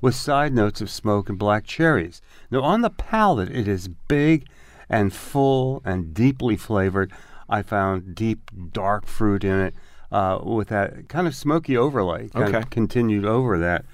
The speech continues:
Speaker 1: And I, I found what I called polished, woody flavors, not raw or burnt wood, but something that was kind of refined. Very, very pleasant.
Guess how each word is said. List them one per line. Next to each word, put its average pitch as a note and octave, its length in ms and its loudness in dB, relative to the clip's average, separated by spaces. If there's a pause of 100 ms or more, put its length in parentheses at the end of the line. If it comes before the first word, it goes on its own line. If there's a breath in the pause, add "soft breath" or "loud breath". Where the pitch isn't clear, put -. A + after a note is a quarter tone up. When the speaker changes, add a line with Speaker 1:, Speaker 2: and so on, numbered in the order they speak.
(140)
Speaker 1:
And C3 340 2
I, B2 260 0
I B2+ 40 0
found D3+ 640 -2
what C3+ 160 -6
I F#3 120 0
called B2+ 440 0
polished, E3+ 640 -4 (320 soft breath)
woody C3 400 2
flavors, F2+ 600 -6
not A#2+ 260 0
raw A2+ 540 2 (320)
or G2+ 120 -6
burnt A2+ 440 -2
wood, F#2 320 -2 (340 soft breath)
but B2 140 0
something C3+ 360 0
that A#2+ 140 -4
was G#2 140 -6
kind A#2 240 -2
of G#2 100 -4
refined. G#2+ 640 -2 (320 soft breath)
Very, C#3 200 2
very B2 220 2
pleasant. A#2 540 0